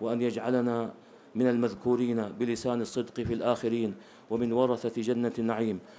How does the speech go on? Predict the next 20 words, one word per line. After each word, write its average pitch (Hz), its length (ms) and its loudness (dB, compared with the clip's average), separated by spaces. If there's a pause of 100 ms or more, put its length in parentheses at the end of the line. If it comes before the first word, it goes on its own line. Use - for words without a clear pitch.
(200)
وأن 120 200 0
يغفر 120 400 2
لنا 107 380 -2 (100)
ولآبائنا 110 840 0
ولمشايخنا 113 920 -2 (220)
ولجميع 127 540 4
المسلمين، 127 600 0 (380)
وأن 120 240 2
يرزقهم 120 640 0
العمل 117 320 0
الصالح 113 640 -2 (320)
والفقه 127 520 2
في 123 100 -2
الدين، 110 400 -2 (260)
وأن 120 200 2
يتقبل 117 600 0
من 113 120 0
الجميع 113 440 0
حجهم 113 540 -2
وعمرتهم، 113 600 -4